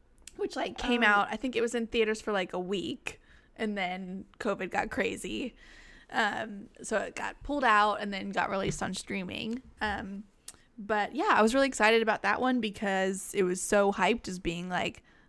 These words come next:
Speaker 1: everyone was like, "This is one of the best movies ever," and, you know. Um, so actually, <laughs> I bought it, so I own First Cow now, like,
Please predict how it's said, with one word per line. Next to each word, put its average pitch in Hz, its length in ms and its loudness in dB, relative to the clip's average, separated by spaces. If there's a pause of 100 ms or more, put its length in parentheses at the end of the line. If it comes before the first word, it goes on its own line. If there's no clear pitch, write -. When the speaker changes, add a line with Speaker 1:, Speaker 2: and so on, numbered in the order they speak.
(140)
Speaker 1:
everyone 196 220 -2
was 185 80 -6
like, 180 120 -8
"This 254 160 -4
is - 80 -12
one 185 100 -12
of 180 60 -12
the 196 60 -12
best 214 280 -6
movies 254 280 2
ever," 233 420 0
and, 185 300 -10
you 196 100 -8
know. 190 240 -10 (500)
Um, 185 260 2
so 202 280 0
actually, 226 360 4 (400)
<laughs> - 420 -14
I 220 120 6
bought 196 440 6
it, - 300 -2
so 226 80 4
I 208 220 6
own 220 280 4
First - 280 -4
Cow 196 220 2
now, 277 320 2
like, 339 340 6